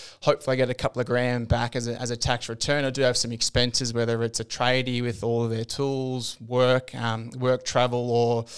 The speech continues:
the work from homers, you know, the white collar workers, they're probably gonna get a bumper return based on, you know, the home office expenses going through the roof.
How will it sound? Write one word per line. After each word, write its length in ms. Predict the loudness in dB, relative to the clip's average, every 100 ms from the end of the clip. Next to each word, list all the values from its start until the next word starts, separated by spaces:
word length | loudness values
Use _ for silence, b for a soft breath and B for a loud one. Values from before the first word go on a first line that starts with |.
| B B B
the 140 | -4 2
work 220 | 2 2
from 120 | 0
homers, 640 | 4 4 4 2 2 0
you 80 | -2
know, 100 | -2
the 80 | 2
white 240 | 4 2
collar 220 | 0 0
workers, 560 | 2 2 2 -2 -4 -6 -8
they're 180 | -6 -4
probably 240 | -4 -4
gonna 200 | -6 -6
get 140 | -4 -4
a 60 |
bumper 300 | -4 -4 -2
return 460 | -4 -4 -4 -6 -6
based 380 | -6 -4 -4 -4
on, 260 | -6 -8 -10
you 60 | -8
know, 260 | -8 -8 -10
the 80 | -6
home 260 | -4 -2
office 280 | -4 -6 -8
expenses 500 | -8 -8 -6 -4 -6
going 240 | -6 -6 -8
through 180 | -8
the 120 | -6 0
roof. 360 | 2 2 -2